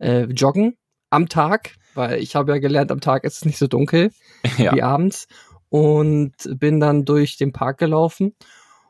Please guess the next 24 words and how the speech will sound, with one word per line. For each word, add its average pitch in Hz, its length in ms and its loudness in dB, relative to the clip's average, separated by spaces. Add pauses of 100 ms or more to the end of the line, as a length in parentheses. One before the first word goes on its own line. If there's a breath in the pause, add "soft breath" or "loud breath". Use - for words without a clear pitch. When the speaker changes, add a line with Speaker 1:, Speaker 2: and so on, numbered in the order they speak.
(200 soft breath)
Speaker 1:
Und, 147 880 0
äh, 127 240 0
du 131 100 -4
kennst - 360 -2
ja 160 160 2
den 151 260 0
Prinzenpark 156 560 -6
bei 147 80 0
uns. 175 400 -2 (920 loud breath)
Speaker 2:
Yes. 98 240 -4
Speaker 1:
Und, 143 880 0 (140)
ähm, 139 540 -2 (160)
dort, 156 340 4
sozusagen 147 240 -6
bei 143 80 0
der 135 140 0
Hauptwiese, 175 500 -2
da 147 80 4
geht 156 180 -2
da 151 40 2
so 147 100 2
eine 143 100 2
Straße 135 480 -2
durch. - 540 -6